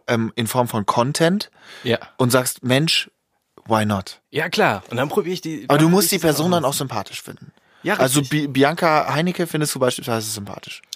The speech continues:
Speaker 2: Nee, das hat mich einfach mal gereizt auszuprobieren.
Speaker 1: <laughs>
Speaker 2: Ich wollte mich schon immer mal mit Tasty Donut einschmieren. Das war, <laughs> das war das eigentliche Ziel dahinter.
Speaker 1: Ähm, jetzt sag mal, ging's dir schon immer so?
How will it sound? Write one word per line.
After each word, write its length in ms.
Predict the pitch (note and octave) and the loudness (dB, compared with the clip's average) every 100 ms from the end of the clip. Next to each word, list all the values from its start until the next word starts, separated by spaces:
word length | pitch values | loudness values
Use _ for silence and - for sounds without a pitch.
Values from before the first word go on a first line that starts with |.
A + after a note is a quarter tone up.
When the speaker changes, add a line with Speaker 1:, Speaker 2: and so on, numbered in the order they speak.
| - D3+ | -8 -2
Speaker 2:
Nee, 220 | F3+ B2 | 0 0
das 180 | A#2 C3 | -2 -6
hat 120 | D3+ | -6
mich 280 | C#3+ - - | -8 -6 -4
einfach 180 | D#3 | -4
mal 120 | D3 C3 | -2 -2
gereizt 380 | B2 C#3 - | -2 -2 -2
auszuprobieren. 680 | C#3 - A#3 G3+ C3 F#3+ G3+ - | -2 2 2 2 0 2 2 2
Speaker 1:
<laughs> 960 | G3 - - - F3 - - - - | 0 0 -2 -2 -2 -2 -8 -12 -10
Speaker 2:
Ich 80 | - | 0
wollte 180 | D#3 E3 | 2 2
mich 140 | D#3+ | 2
schon 100 | D#3+ | 0
immer 160 | D3+ E3 | 2 4
mal 140 | D3+ | 4
mit 140 | D3 - | 2 0
Tasty 280 | D#3 - | 0 0
Donut 380 | C#3+ D3+ C#3 A2 | -2 0 0 0
einschmieren. 500 | A#2+ A#2 - A#2 A2+ | -2 -2 -2 -2 0
Das 160 | A#2+ C3+ | 0 2
war, 180 | B2+ - - | 2 2 0
<laughs> 140 | E3 E3+ | 0 2
das 240 | D#3 - | 0 2
war 120 | C#3 | 0
das 120 | B2+ - | 0 0
eigentliche 380 | B2+ B2 - A#2 | -2 -2 -6 -6
Ziel 200 | C3 A2 | 0 2
dahinter. 360 | G#2+ G#2+ G#2+ G2+ - - - - | 2 -2 -8 -14 -18 -20 -10 0
Speaker 1:
Ähm, 440 | A2 G#2 G2+ G2+ - _ _ _ _ _ _ _ - | 2 2 0 -4 -10 _ _ _ _ _ _ _ -12
jetzt 140 | G2+ A2+ | -2 -2
sag 140 | A2 | 2
mal, 140 | G#2 | 0
ging's 420 | F#2+ G#2+ C3 - - - | 0 -2 -2 -2 -6 -2
dir 160 | A2+ G#2 | 2 2
schon 240 | - - - | 0 -6 -8
immer 260 | G2+ B2 | -4 -2
so? 220 | D3+ F#3+ | -4 -8